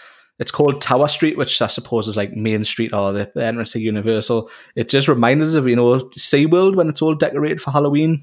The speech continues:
Um, it was full of pumpkins. Um,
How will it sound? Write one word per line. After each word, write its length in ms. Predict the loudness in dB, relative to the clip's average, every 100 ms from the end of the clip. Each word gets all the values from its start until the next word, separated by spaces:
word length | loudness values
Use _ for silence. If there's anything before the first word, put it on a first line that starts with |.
| _ -6
Um, 460 | -2 0 0 -2
it 380 | -6 -10 -10 -14
was 120 | -12 -2
full 180 | -2
of 100 | 0
pumpkins. 760 | -2 -2 -2 -2 -2 -2 -4 -10 _ _ _ _ _ -6
Um, 680 | -2 -2 -2 -2 -4 -6